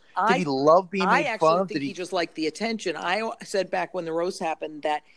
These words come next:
Speaker 2: he was like Charlie Brown's teacher. He would just, he, he'd hear, "Womp, womp, womp, womp, Donald Trump," and he'd just laugh, like, 'cause he was getting attention. <clears throat> So he wouldn't even know that, he wouldn't even be listening to the jokes. He'd be like, "I think it's time to laugh now."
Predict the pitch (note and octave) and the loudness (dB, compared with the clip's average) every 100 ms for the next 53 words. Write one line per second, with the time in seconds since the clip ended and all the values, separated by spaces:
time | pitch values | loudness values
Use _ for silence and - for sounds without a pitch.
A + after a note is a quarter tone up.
0 | _ - G3+ E3+ F#3 - G3 F#3+ F#3 E3+ | _ -4 0 0 0 -2 -2 0 0 0
1 | F3 E3 - - E3+ F3+ F#3+ F3+ F3 E3+ | 0 -2 -6 -6 -6 -2 2 2 2 -4
2 | _ _ - G3+ F#3+ E3+ E3 F3 E3 - | _ _ -4 0 4 4 4 2 2 -4
3 | F#3+ D#3+ F#3 F#3 G3 G3 - - G3 F3+ | -8 -2 -2 -2 -4 -6 -8 -4 2 4
4 | F3 E3 - _ - F#4 G4 G#3+ G#3 F3+ | 4 0 -4 _ 0 6 6 6 2 2
5 | F#3+ F#3 F3+ F#3 E3 F3+ C#3+ C#3+ C3+ - | 2 2 2 2 2 -2 -2 -2 -6 -4
6 | D#3 C#3+ G#3+ G3 G3 E3 F#3 G#3 - - | -2 -2 -2 -2 -2 -4 0 0 -2 -10
7 | - - _ - - G3+ G3 - G3+ - | -20 -20 _ -20 0 2 2 0 -2 -2
8 | G#3+ F3 - - E3+ E3+ D#3+ D3 - F#3 | -2 -4 -2 0 2 0 -4 -8 -4 -4
9 | F3 - - - _ _ _ - - G#3 | -4 -6 -8 -10 _ _ _ -4 4 4
10 | G3 D4 C#4 B3+ G3+ E3+ F3+ G3 G3 - | 6 2 2 0 0 2 2 2 0 -4
11 | G3 A3+ B3+ B3+ A3 F#3 G3 F#3 F#3+ E3+ | 0 0 2 0 2 4 4 2 -2 -2
12 | D#3 G#3 F3+ - F3 E3 D3+ D#3 D3 C#3 | 4 4 4 -2 -2 0 4 4 4 2
13 | C#3 C#3+ C#3 - D3 D3 C3 D3+ D3 D3 | 0 0 0 0 -2 -2 -2 0 2 2
14 | - B2+ B2+ C3 | -2 -4 -4 -4